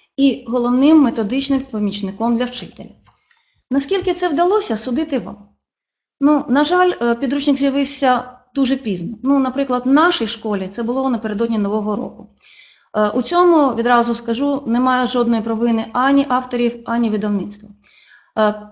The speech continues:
просто нова процедура проходження оригінал-макетів, е, підручника забрала багато часу. Ну, будемо сподіватися, що цього року все зміниться на краще. Однак позитивним є те, що тепер ми можемо вести діалог щодо підручника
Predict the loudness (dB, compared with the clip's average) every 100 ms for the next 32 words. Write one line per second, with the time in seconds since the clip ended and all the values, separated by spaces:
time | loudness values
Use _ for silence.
0 | _ -4 0 4 4 4 2 -2 -2 0
1 | 0 -2 -2 0 2 0 -2 -4 -2 0
2 | 0 0 -2 -4 -8 -10 -8 -4 -4 -4
3 | -4 -2 0 0 0 0 0 2 2 0
4 | -2 -2 -6 -8 -10 -12 -20 _ _ _
5 | _ _ -10 -10 -4 0 2 0 -2 -8
6 | -12 -4 -4 -4 -6 -6 -6 -6 -6 -4
7 | -4 -2 0 -2 -2 -6 -4 -4 0 0
8 | -2 -4 -6 -8 -14 -20 -20 _ _ _
9 | _ _ _ _ _ -6 2 2 2 0
10 | -2 2 4 6 4 2 -2 -6 -6 -6
11 | -6 -6 -4 -2 2 4 4 2 2 2
12 | 0 -2 -6 -4 -2 0 -2 -2 -6 -6
13 | -4 -4 -2 -2 0